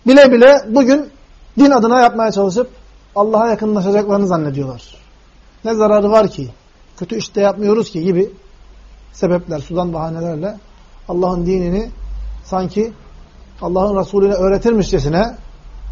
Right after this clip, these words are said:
eksik kalan noktaları tamamlarmışçasına ne yapıyorlar?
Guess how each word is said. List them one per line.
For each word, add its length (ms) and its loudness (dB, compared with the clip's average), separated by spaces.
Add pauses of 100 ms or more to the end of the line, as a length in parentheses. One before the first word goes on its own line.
(180)
eksik 320 -4
kalan 260 4
noktaları 400 2
tamamlarmışçasına 1300 2 (760)
ne 60 -2
yapıyorlar? 520 0